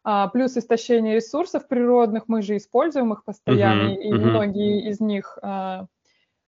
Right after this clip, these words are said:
Speaker 1: так скажем, исчерпаемые, они неисчерпаемы. <laughs>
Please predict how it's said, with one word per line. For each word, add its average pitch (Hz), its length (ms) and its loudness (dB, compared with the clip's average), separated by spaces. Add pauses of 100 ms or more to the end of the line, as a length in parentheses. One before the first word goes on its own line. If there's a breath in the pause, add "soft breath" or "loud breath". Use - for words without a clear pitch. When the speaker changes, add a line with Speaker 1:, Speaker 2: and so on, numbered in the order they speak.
(140)
Speaker 1:
так 208 160 -2
скажем, 220 360 2
исчерпаемые, 226 1400 2
они 220 420 4
неисчерпаемы. 208 1080 2
<laughs> 262 280 -4